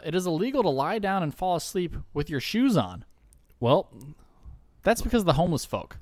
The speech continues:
Speaker 1: This, this, see, this is an easy law to have on the books. Hey, you're going to jail. Why? 'Cause you're sleeping with your shoes on outside, boy. That's
Speaker 2: see,
Speaker 1: you're going to
Speaker 2: and
Speaker 1: jail.
Speaker 2: I, I,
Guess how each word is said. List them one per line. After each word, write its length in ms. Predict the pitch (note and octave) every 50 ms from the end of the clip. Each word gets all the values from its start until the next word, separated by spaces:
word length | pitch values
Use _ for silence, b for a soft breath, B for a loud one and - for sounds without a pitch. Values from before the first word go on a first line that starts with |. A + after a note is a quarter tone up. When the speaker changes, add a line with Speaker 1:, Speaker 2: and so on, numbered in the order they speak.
| - - _
Speaker 1:
This, 160 | F3 F#3 F#3
this, 260 | A3+ G3 G3 E3+ -
see, 80 | - G#3
this 140 | G3+ G3 G3+
is 60 | G3
an 100 | F3+ E3
easy 240 | - E3+ D#3+ D#3 D3+
law 160 | D3 C#3+ C3+
to 60 | C3
have 160 | B2+ B2 A#2+
on 40 | A#2+
the 60 | A#2
books. 300 | A2 G#2+ F#2 - - -
Hey, 240 | - E3+ D#3 A#2+ - - - _ _ _ _ _ _ _ -
you're 100 | - C#3+
going 120 | D#3+ D#3+
to 60 | D3+ C#3
jail. 280 | C3+ D#3 D3 B2 A2+
Why? 220 | A#2+ C3+ B2+ G#2+ G#2
'Cause 180 | - - C3
you're 60 | B2+
sleeping 260 | A#2+ - - G3+ G3 -
with 60 | G3 E3
your 60 | D3+
shoes 240 | - - E3+ D3+ C#3+
on 260 | C#3 A#2+ G#2 G2+ - -
outside, 400 | - B2 A#2+ - C3 A2 G2+ G2+
boy. 240 | - G#2+ G#2+ G#2+ G#2 - - _ - - -
That's 160 | - - -
Speaker 2:
see, 180 | D#3+ D#3 D#3 - - -
Speaker 1:
you're 80 | - A#2
going 100 | C#3+ C#3
to 60 | C3
Speaker 2:
and 60 | A2+
Speaker 1:
jail. 200 | A2+ A2 E2+ - -
Speaker 2:
I, 340 | - E3 G3 C3+ C3+ F3+
I, 60 | G#3